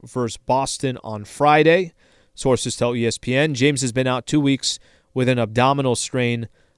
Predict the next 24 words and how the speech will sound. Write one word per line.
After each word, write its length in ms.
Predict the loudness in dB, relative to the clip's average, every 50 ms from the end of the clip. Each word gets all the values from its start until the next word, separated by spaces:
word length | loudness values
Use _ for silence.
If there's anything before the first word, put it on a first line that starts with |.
| _ 0
Lakers 380 | 2 4 4 4 2 0 -2
start 240 | 0 0 2 2 2
a 80 | 0 0
five-game 520 | 0 0 2 2 2 0 -2 -4 -2 0
road 200 | 0 0 0 0
trip 200 | -2 -4 -6 -4 -6
in 180 | -10 -8 -6
Milwaukee 520 | -6 -6 -4 -4 -4 -4 -6 -6 -8 -8 -8
on 200 | -8 -8 -8 -8
Wednesday." 320 | -10 -8 -8 -8 -8 -6
We'll 120 | -4 -2
get 160 | -2 -2 -2 -2
to 60 | -2
that 140 | -4 -2 -2
road 220 | -2 -2 -2 -2
trip 200 | -4 -6 -6 -6
in, 140 | -8 -10 -8
uh, 140 | -8 -10 -10 -10
in 140 | -12 -10 -8
just 180 | -8 -8 -8
a 60 | -8
little 200 | -8 -8 -10 -10
bit. 240 | -10 -12 -12 -14 -16 _ _ _ _ _ _ _ _ _ _ _ _ _ _
So 480 | -6 0 2 4 4 4 4 2 0